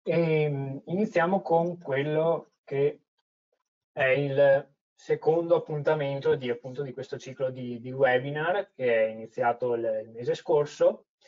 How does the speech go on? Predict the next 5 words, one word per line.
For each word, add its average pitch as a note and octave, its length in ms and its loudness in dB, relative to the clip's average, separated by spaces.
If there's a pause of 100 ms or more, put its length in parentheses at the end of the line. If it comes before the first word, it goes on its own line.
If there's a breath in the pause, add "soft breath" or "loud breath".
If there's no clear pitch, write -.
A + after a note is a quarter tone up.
(960 soft breath)
E, G#3+ 300 6
mm, F3 320 -6
parliamo F#3 520 0
oggi E3+ 680 -2
di, D3 420 -10